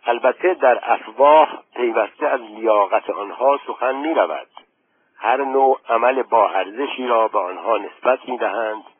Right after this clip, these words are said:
و آنان را بانی هر امر خیری که در جریان است قلمداد می‌کنند. فرقی نمی‌کند چه کسانی مشغول کارند. این جبار است که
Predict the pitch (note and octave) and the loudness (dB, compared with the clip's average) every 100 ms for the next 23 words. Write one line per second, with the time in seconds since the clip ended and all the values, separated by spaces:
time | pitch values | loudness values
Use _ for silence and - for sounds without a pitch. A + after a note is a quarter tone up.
0 | _ _ _ _ G2+ A2 G#2 A#2 B2+ A2+ | _ _ _ _ 0 0 0 -2 -2 2
1 | A#2 A2+ - G#2+ G2+ F#2+ A#2+ C3 A#2+ G#2 | 2 2 0 0 0 -4 -4 -2 0 0
2 | A#2 A#2 - B2 C3+ A2 - - C#3 C3 | -4 -4 0 0 2 -6 -8 -4 -2 -2
3 | G#2+ G#2 - G#2 F2+ - F#2+ F2 E2 D#2 | -8 -16 -8 -4 -4 -4 -6 -6 -8 -8
4 | F2+ A#2+ B2 - - F#2 E2+ E2+ A#2 A2 | -2 -2 -2 -8 -6 -4 -4 0 2 2
5 | - C2+ - - - _ - _ _ _ | -2 -18 -20 -20 -20 _ -20 _ _ _
6 | _ _ _ _ _ _ C3+ F#3 E3+ F#3+ | _ _ _ _ _ _ 2 4 4 4
7 | D#3+ - B2 A2 - C#3 - A#2+ - A#2+ | 2 2 0 0 -2 -4 0 -2 0 -2
8 | G#2+ G#2 F#2 - - F#2 F2+ - E2 C#2+ | -2 -2 -4 -4 -8 -6 -8 -8 -10 -10
9 | C#2+ _ - _ - C#3+ E3+ - _ _ | -16 _ -20 _ -2 0 0 -4 _ _
10 | _ B2+ A#2+ - - D3+ C#3 G#2+ F2+ - | _ 4 4 2 4 6 8 6 0 -4
11 | - - G2 | -20 -8 -6